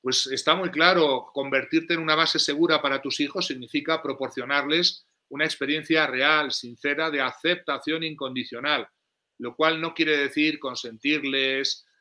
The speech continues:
adorar al niño como una especie de pequeño dios, como algunos padres erróneamente y trágicamente hacen. Eh, la educación consistente, coherente.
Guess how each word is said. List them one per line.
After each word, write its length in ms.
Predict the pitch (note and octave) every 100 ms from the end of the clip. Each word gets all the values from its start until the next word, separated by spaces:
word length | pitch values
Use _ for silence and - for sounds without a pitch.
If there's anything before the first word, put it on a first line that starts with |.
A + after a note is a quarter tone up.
| _ _
adorar 500 | C#3+ C#3+ C#3 C#3+ C#3+
al 200 | C3+ B2+
niño 340 | C#3+ D3 C#3+ C3+
como 240 | B2 B2+
una 80 | C3+
especie 340 | - C3+ C3
de 140 | B2 B2+
pequeño 360 | B2+ C3 A#2+
dios, 380 | C3 D3+ D3+ D3
como 240 | C3 B2
algunos 320 | B2 C3 C#3 -
padres 340 | D3+ D3+ -
erróneamente 880 | C3 D3 D#3 C#3 D3 D#3 - B2 A2+
y 100 | C3
trágicamente 760 | - D3+ - C3 B2+ B2+ A#2 D3
hacen. 400 | E3 C#3+ E3 - _ _ _ -
Eh, 200 | C#3 C3+
la 240 | C3+ C3+ C#3
educación 540 | C3+ C3 B2+ D#3 D#3+
consistente, 760 | D3 C#3 C3 - E3+ F3 D3 C#3+
coherente. 640 | B2 C3 E3 D#3+ C#3+ D#3+